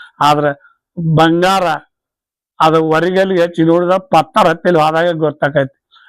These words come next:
ಆ ಪತ್ತಾರಗಳು ಆದ ಯಾರು ಅಂದ್ರೆ ನೀವು. ನನ್ನ ಬಂಗಾರ, ಬಂಗಾರ ಐತೋ, ಏನ್ ಅರಗ ಐತೋ, ಕೊಂಬ ಹಿತ್ತಾಳೆ ಐತೋ, ಕೊಟ್ಟೆ ಐತೋ,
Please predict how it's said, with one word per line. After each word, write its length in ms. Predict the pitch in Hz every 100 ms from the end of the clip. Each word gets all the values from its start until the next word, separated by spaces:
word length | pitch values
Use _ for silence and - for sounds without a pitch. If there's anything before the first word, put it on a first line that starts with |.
| _
ಆ 80 | 151
ಪತ್ತಾರಗಳು 760 | 127 147 - - 180 185 180 165
ಆದ 180 | 170
ಯಾರು 420 | 185 160 185 190 160
ಅಂದ್ರೆ 500 | 190 214 175 _ _
ನೀವು. 640 | 147 175 226 196 - _ _ _ _ -
ನನ್ನ 200 | 160 170
ಬಂಗಾರ, 480 | 165 170 185 196 202 175 - _ 160
ಬಂಗಾರ 420 | 175 180 196 196
ಐತೋ, 420 | 196 180 - 185 185
ಏನ್ 140 | 175
ಅರಗ 360 | 156 165 196 196
ಐತೋ, 460 | 190 185 185 185 - - _ 160 151
ಕೊಂಬ 280 | - 202 208
ಹಿತ್ತಾಳೆ 480 | 165 170 202 202 196
ಐತೋ, 320 | 180 185 180
ಕೊಟ್ಟೆ 400 | - 208 196 196
ಐತೋ, 380 | 196 196 180